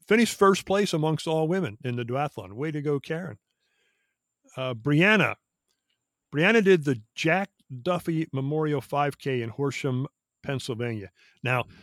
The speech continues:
see, the thing is, the week before, Brianna went down the shore. That's right. Brianna's a Pennsylvania girl, so she did not go to the beach.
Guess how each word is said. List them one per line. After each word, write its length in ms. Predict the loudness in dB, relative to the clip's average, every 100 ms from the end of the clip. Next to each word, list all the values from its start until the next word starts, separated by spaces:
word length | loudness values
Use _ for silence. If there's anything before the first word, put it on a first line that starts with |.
| _
see, 260 | -18 -6 -2
the 80 | -2
thing 220 | -2 2
is, 180 | 2 0 -8 _ _ -6
the 140 | -4
week 220 | -2 -2 -4
before, 760 | -8 -8 -6 -4 -4 -8 -20 _ _ _ _ _ _ _ -2
Brianna 380 | 2 4 4 4
went 240 | 2 2
down 220 | 0 2
the 80 | 0
shore. 360 | -2 -4 -4 -4
That's 200 | -2 0
right. 220 | 0 0 -4 _ _ _ _ _ -6
Brianna's 280 | -4 -4
a 40 | -4
Pennsylvania 540 | -4 -4 -2 -4 -4
girl, 240 | -6 -8 -10
so 160 | -12
she 160 | -14 -16 -8
did 180 | -6
not 240 | -2 -2 0
go 160 | 0
to 160 | 0 -2
the 80 | -4
beach. 380 | -4 -8 -10